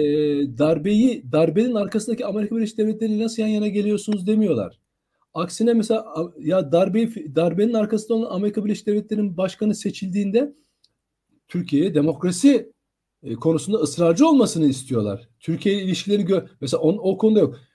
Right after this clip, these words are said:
Ya ona şu örneği verdim. <clears throat> Türkiye Cumhuriyeti, <clears throat> bu bütün devletlerde de böyledir. Bak, one minute olayını çeker.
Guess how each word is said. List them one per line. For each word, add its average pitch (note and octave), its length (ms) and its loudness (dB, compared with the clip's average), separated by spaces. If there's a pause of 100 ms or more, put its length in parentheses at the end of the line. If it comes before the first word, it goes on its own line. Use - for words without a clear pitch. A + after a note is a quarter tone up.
(200)
Ya A#3 280 4
ona C4+ 280 8
şu C#4 200 4
örneği A#3 300 8
verdim. A#2 420 -2 (280)
<clears throat> B2 320 0
Türkiye G#3 420 -2
Cumhuriyeti, C3 720 0 (640)
<clears throat> - 20 8 (240)
bu D3+ 200 -4
bütün G3 260 -2
devletlerde E3 480 -2
de D#3 120 -6
böyledir. G2 400 -10 (2250)
Bak, C#3+ 280 -2 (380)
one B3 240 2
minute G#3 280 -4
olayını D3+ 400 -2
çeker. F3+ 560 -8